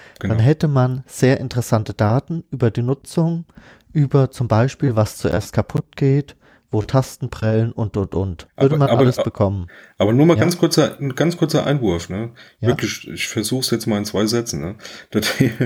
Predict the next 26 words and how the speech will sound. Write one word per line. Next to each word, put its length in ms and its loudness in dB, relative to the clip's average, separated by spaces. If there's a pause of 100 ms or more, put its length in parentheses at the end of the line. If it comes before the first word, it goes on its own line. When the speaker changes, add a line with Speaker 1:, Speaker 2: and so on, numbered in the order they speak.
(120)
Speaker 1:
<laughs> 240 -18
das 180 0
Thema 320 2
ist 240 0
aber, 380 0
und 160 -6
selbst 420 -4
wenn 440 0
das, 360 -4
äh, 220 -4
sinnvoll 420 -2
wäre, 500 2
muss 200 -8
ich 260 -12
ganz, 340 -2
auch 200 2
wieder, 300 2
wie 200 -2
wir 80 4
es 100 2
eben 220 0
schon 160 0
mal 140 0
hatten, 300 0
ne? 180 -2
Die, 340 -2